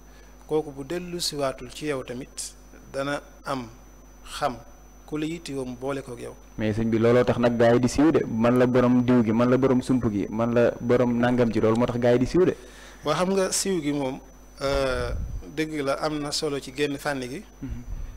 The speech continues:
Speaker 1: Waaye li nga xam ne mooy li ci ëpp solo mooy
Speaker 2: Mhm.
Speaker 1: fexe ba képp ku jëflanteeg yow
Speaker 2: Mhm.
Speaker 1: mu sawar ci dellu siwaat.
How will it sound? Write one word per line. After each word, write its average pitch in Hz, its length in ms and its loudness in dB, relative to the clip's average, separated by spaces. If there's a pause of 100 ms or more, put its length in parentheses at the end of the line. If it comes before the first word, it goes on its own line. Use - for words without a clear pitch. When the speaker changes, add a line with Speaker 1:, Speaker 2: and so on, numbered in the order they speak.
(260)
Speaker 1:
Waaye 143 220 0
li 160 140 -4
nga 180 100 -2
xam 170 240 -2
ne 156 80 -2
mooy 156 220 -2
li 170 100 -8
ci - 80 -8
ëpp - 160 -6
solo 156 260 0
mooy 135 280 -4 (200)
Speaker 2:
Mhm. - 200 -10 (640)
Speaker 1:
fexe 151 280 -2
ba 147 240 -2 (680)
képp 170 300 -8 (180)
ku 147 140 -8
jëflanteeg 165 520 -6
yow 135 180 -2 (180)
Speaker 2:
Mhm. - 1500 -18
Speaker 1:
mu 143 360 -6
sawar 151 440 0
ci 139 120 -12
dellu 147 300 -6
siwaat. - 480 -6